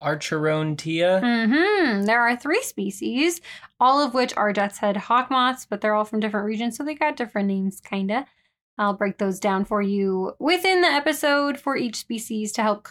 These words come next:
Speaker 2: like, clarify the differences. They are A, Atropos, which is the African death's head hawk moth, A Styx, which is the less, lesser death's head hawk moth, and the, ooh, this one is a little harder, <laughs> A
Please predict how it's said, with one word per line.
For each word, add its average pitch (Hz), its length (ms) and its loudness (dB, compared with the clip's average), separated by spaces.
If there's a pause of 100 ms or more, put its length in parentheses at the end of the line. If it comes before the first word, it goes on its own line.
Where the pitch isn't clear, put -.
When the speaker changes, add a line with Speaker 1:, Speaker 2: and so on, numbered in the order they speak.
(120)
Speaker 2:
like, 208 200 0
clarify 202 380 -2
the 196 80 -6
differences. 302 520 -4 (520)
They 233 360 0
are 196 460 2
A, 330 580 2
Atropos, 330 1040 0
which 220 220 -6
is 208 140 -4
the 208 200 -2 (220)
African 285 720 -2
death's 233 320 0
head 247 200 -2
hawk 214 280 0
moth, 285 340 -2 (480)
A 202 220 2
Styx, - 680 -6 (100)
which 226 180 -4
is 214 140 -2
the 196 140 -2
less, 262 760 -2
lesser 330 440 2
death's 220 260 2
head 208 220 0
hawk 196 280 -2
moth, 190 280 -2
and 208 340 0
the, 202 320 -2
ooh, 220 200 -2
this 214 180 -6
one 247 420 -6
is 208 120 -2
a 190 60 -2
little 190 140 -4
harder, - 240 -4 (140)
<laughs> - 560 -6
A 330 460 4